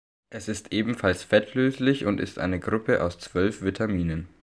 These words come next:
Sie kommen in Lebensmitteln wie zum Beispiel Fisch und Milchprodukten vor.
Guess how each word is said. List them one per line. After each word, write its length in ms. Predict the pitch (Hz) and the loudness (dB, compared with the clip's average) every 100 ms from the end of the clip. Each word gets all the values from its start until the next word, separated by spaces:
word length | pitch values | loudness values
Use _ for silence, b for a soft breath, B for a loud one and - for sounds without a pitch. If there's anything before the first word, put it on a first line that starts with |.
| _ _ _ _ | _ _ _ _
Sie 220 | 101 117 | 0 0
kommen 340 | 117 104 110 101 | 4 4 6 4
in 140 | 95 | 4
Lebensmitteln 680 | 98 113 113 135 127 131 110 | 4 2 2 0 2 2 2
wie 100 | 95 | 0
zum 160 | 95 85 | 0 0
Beispiel 400 | 82 - 87 82 | 0 -2 -6 -8
Fisch 500 | - 123 135 - - | 4 4 4 -8 -4
und 220 | 104 98 | -2 0
Milchprodukten 720 | 87 - - 82 85 - 87 | -2 -4 -8 -6 -6 -6 -10
vor. 320 | - 82 80 | -6 -6 -6